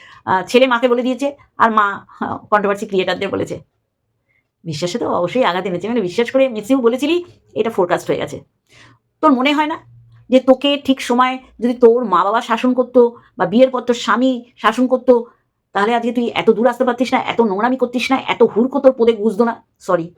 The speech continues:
মুখ দিয়ে বেরিয়ে যাবে আজকে। হুম? আজকে তুই বোঝাতে বসেছিস যে সবাই খারাপ, তুই ভালো। হ্যাঁ, এই যে গীতাদির যে নাম করছিস, এই গীতাদি সমাধিকে তোর এত বড় সাহস, তোর পাড়া দিয়ে টেনে বার করে আনতে হয়। কোথায় পাড়া দিয়ে কি টেনে বার করতে হয় সেটা নিশ্চয়ই বোঝাতে হবে না, বুঝে গেছিস।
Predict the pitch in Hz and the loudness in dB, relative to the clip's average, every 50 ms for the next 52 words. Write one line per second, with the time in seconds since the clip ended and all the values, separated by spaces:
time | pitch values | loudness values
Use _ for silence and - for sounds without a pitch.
0 | _ _ _ - 170 165 190 175 160 185 175 160 160 156 - - - - _ _ | _ _ _ -8 -2 0 0 0 0 -2 -4 -4 -4 -6 -12 -16 -20 -20 _ _
1 | _ - 220 254 269 269 - _ _ _ _ - - - - 220 - - 294 285 | _ -6 -6 -6 -6 -6 -12 _ _ _ _ -20 -8 -4 -4 -2 0 0 0 2
2 | 285 269 277 294 277 233 240 262 269 262 285 277 233 226 226 285 277 277 302 320 | 2 2 2 2 2 2 4 2 2 0 0 0 2 0 0 -2 -2 0 0 0
3 | 330 - - - - _ _ _ _ - 185 240 277 294 294 294 - 233 254 285 | 0 -2 -6 -12 -20 _ _ _ _ 0 2 4 4 4 0 -2 0 4 4 6
4 | 302 311 330 294 - 294 294 302 302 302 277 254 233 185 175 175 175 170 - _ | 6 4 2 2 2 2 4 4 2 2 0 0 0 -2 -4 -6 -6 -8 -12 _
5 | _ _ _ _ _ _ _ - 185 208 247 - _ _ - - - 247 247 269 | _ _ _ _ _ _ _ -8 -8 -8 -8 -12 _ _ -16 -2 0 2 2 2
6 | 233 254 277 277 262 269 247 285 262 220 214 226 254 262 - - 294 262 - - | 2 2 2 2 0 0 -2 0 0 0 0 0 0 0 0 -2 -4 -6 -6 -10
7 | _ _ - 226 247 190 185 262 262 302 302 311 277 311 311 311 320 285 - 277 | _ _ 0 2 2 2 2 2 4 6 4 4 2 0 -2 -2 -2 -4 -2 0
8 | 254 262 277 285 262 254 247 240 220 185 175 170 240 254 - - 262 254 - 320 | 0 2 2 2 2 0 2 2 2 2 2 2 0 0 0 0 -2 4 6 6
9 | 330 330 294 262 269 285 294 294 285 - 240 233 226 294 294 - - - _ _ | 6 6 4 2 2 2 2 0 2 2 2 4 4 4 2 2 0 -6 _ _
10 | _ _ _ 254 269 254 202 - - _ _ - 214 220 254 269 277 220 240 269 | _ _ _ 4 4 4 4 -2 -18 _ _ 2 4 4 4 4 2 0 0 0
11 | 302 294 302 - _ 262 269 285 294 302 269 240 226 226 - 220 190 175 175 151 | 0 -2 -4 -2 _ 6 6 6 6 4 2 2 2 2 0 0 0 -2 -2 -4
12 | 156 151 - - - _ _ _ _ _ - 220 226 269 277 285 277 269 269 269 | -6 -8 -10 -10 -14 _ _ _ _ _ 0 4 4 4 6 6 4 2 2 0
13 | 294 285 285 277 294 247 - 196 - - 277 269 294 262 254 254 254 285 277 - | -2 -2 0 0 0 0 -4 -10 -6 -2 0 2 4 4 4 4 2 0 2 4
14 | 277 269 269 262 262 262 254 220 196 214 - - 285 233 220 226 240 254 240 226 | 4 4 4 2 -2 -2 -2 -2 -2 -4 -2 -2 0 2 2 0 2 2 0 0
15 | 220 214 208 214 214 220 208 - 208 208 - | 0 -2 0 0 2 2 0 -2 -6 -10 -16